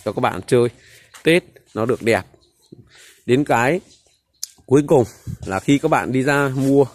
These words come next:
khi các bạn ra ở ngoài mua, đấy, các bạn ra ngoài, ngoài, ngoài chợ mua á, thì các bạn nhìn là cái lá của cái cây ở trên này, những cái lá hoặc những cái lọc ở trên cây này,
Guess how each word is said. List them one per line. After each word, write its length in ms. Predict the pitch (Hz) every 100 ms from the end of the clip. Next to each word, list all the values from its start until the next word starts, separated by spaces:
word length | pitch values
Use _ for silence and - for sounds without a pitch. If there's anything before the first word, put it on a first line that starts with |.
| _ _ _ _ _ _
khi 120 | 139
các 60 | 147
bạn 200 | 147 107
ra 120 | 131
ở 120 | 113
ngoài 240 | 95 98 98
mua, 240 | 107 123 117 _ _ _ -
đấy, 260 | 87 117 -
các 60 |
bạn 180 | 135 98
ra 120 | 120
ngoài, 360 | 113 104 92 92
ngoài, 220 | 95 95
ngoài 180 | 92 92
chợ 220 | - 117 113
mua 240 | 127 127
á, 60 | 135 - _ _ _
thì 120 | - 107
các 80 |
bạn 220 | 127 131 117
nhìn 180 | 113
là 120 | 104 101
cái 140 | 113
lá 320 | 123 110 127 285
của 120 | 104
cái 100 | 87
cây 260 | 117 131 127 - _
ở 160 | - 87
trên 260 | 131 123
này, 80 | 113 - _
những 140 | 107
cái 80 | 127
lá 220 | 127 110
hoặc 180 | 139 123
những 140 | 107 107
cái 80 |
lọc 180 | 143 113
ở 80 | 87
trên 200 | - 120
cây 200 | 120 123
này, 160 | 107